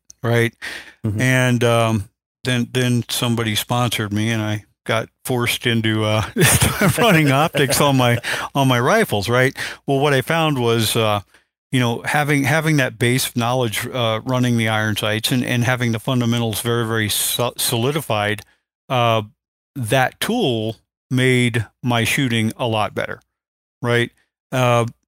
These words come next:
Speaker 1: so what I'm seeing in pistols is kind of the same trend, right? Uh, I, I, you know, obviously we grew up on iron sights, and, and, and, uh, the, the red dot sights are, uh,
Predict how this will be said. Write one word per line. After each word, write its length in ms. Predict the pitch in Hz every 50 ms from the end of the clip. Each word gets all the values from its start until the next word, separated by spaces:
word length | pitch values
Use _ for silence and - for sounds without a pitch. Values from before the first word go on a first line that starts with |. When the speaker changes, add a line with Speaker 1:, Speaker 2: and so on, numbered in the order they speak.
| -
Speaker 1:
so 160 | - - - 135
what 160 | 131 160 185
I'm 100 | 202 175
seeing 280 | - - 202 214 190
in 80 | 143 113
pistols 480 | - - 254 294 - - - 123 113 107
is 120 | 120 110
kind 260 | - - 170 190 233 254
of 80 | 208
the 100 | 143 113
same 440 | - - - 139 131 131 135 127 117
trend, 400 | - - - 127 120 107 101 95
right? 380 | 107 110 120 123 123 123 - - -
Uh, 260 | 135 120 120 117 117 110 113 -
I, 180 | - 120 120 117
I, 100 | 113 120
you 160 | 120 113 123
know, 160 | 123 117 117
obviously 480 | 113 117 113 113 117 113 - - 123 117
we 120 | 117 117 117
grew 240 | 117 123 123 123 117
up 100 | 113 -
on 100 | 123 117
iron 280 | 117 113 113 113 117 113
sights, 340 | - 117 110 135 147 - -
and, 120 | 127 120
and, 280 | 117 123 120 120 113 117
and, 380 | - 127 120 117 113 113 113
uh, 320 | 117 113 113 113 113 117 117
the, 160 | 120 120 117 113
the 140 | 117 123
red 200 | 113 120 120 113
dot 240 | 113 120 113 110 -
sights 460 | - - 120 113 113 113 - - -
are, 400 | 127 117 113 113 113 113 113 113
uh, 280 | 113 113 52 53 -